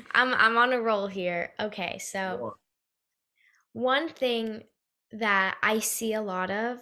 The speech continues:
Speaker 1: and something that I think before this generation, the generation that I'm part of, wasn't really brought up, wasn't really a part of, is,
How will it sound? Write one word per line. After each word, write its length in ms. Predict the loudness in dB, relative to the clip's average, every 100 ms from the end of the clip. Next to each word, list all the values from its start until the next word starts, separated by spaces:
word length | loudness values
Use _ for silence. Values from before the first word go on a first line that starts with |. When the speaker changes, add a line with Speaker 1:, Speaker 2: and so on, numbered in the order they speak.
| -10
Speaker 1:
and 200 | -8 -6
something 460 | -4 -6 -4 -4 -2
that 300 | -2 -2 -4 -12 _ _ _ _ _ _ _ _ _ _ _ -4
I 80 | -2
think 280 | -4 -6
before 840 | -4 -6 -4 -2 0 0 0 -4 -10 _ _ _ _ _ _ _ _ -10 -2
this 280 | 0 0 -2
generation, 640 | -2 0 0 0 -2 -4
the 80 | -4
generation 640 | -4 -4 -4 -4 -6 -6
that 60 | -6
I'm 160 | -6
part 220 | -6 -4
of, 160 | -4 -4
wasn't 320 | -6 -6 -6
really 220 | -6 -6
brought 320 | -4 -4 -2 -2
up, 280 | -4 -6 -10
wasn't 340 | -8 -6 -8
really 260 | -8 -6 -6
a 60 | -6
part 300 | -4 -4 -4
of, 180 | -6 -6
is, 340 | -6 -6 -10